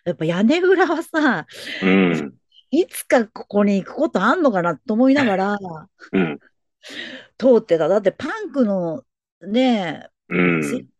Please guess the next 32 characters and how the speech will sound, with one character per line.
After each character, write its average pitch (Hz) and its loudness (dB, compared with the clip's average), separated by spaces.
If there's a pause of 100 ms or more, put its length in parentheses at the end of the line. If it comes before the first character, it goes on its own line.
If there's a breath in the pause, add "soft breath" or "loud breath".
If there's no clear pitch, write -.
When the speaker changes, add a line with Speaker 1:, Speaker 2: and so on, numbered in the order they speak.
(120)
Speaker 1:
ゃ - -8
な 208 -4
い 202 -6
け 160 -4
ど 160 -8
さ、 156 -6 (100)
Speaker 2:
ま 151 -4
あ - 0
ま 151 0
あ、 - -6
Speaker 1:
絶 - -2
対 196 2
Speaker 2:
そ - -8
う - -10
だ 104 0
よ 123 0
ね。 - -2
有 85 2
名 80 2
だ 78 0
も 160 -4
ん - -4
ね。 - -6
Speaker 1:
そ - -12
う - -10
だ 95 -6
し。 160 -6 (180)
う 170 -4 (280)
ん。 - -12 (480 loud breath)
で 190 2
も 175 0
怖 208 -2